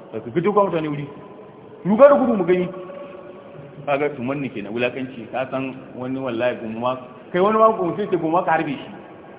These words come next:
Da kai mai wannan wulakancin ya zama, ya zama karke daga wannan ba shi gumma. To wasu mannu aka yi musu, aka ce, "Ku mutane wuri." To malam ya kawo wani comment ne da kai, "Al-Qur'anu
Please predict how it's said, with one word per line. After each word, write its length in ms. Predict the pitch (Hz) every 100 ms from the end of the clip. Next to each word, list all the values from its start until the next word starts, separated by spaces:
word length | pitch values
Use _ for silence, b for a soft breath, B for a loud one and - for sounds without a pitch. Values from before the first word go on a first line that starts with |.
| 127
Da 60 | 123
kai 120 | 147
mai 100 | 156
wannan 240 | 139 135
wulakancin 560 | 131 165 160 185 - 131
ya 140 | 131 135
zama, 200 | 139 139
ya 160 | 139 135
zama 200 | 139 139 -
karke 340 | 110 - 139
daga 160 | 120 104
wannan 320 | 120 127 107
ba 140 | 110 -
shi 100 | 135
gumma. 400 | 123 113 - 65 - - - - -
To 60 | 131
wasu 80 | 143
mannu 240 | 143 151 135
aka 140 | 117
yi 60 | 117
musu, 80 | 107
aka 120 | 107
ce, 80 | - -
"Ku 40 | 117
mutane 400 | 101 92 85 82
wuri." 200 | 80 - - - - - - - - -
To 80 | 131
malam 300 | 135 165 170
ya 100 | 147
kawo 180 | 147 147
wani 80 | 151 147
comment 240 | 139 131 117
ne 100 | 107
da 120 | 110 107
kai, 140 | 117 101
"Al-Qur'anu 400 | 107 113 123 147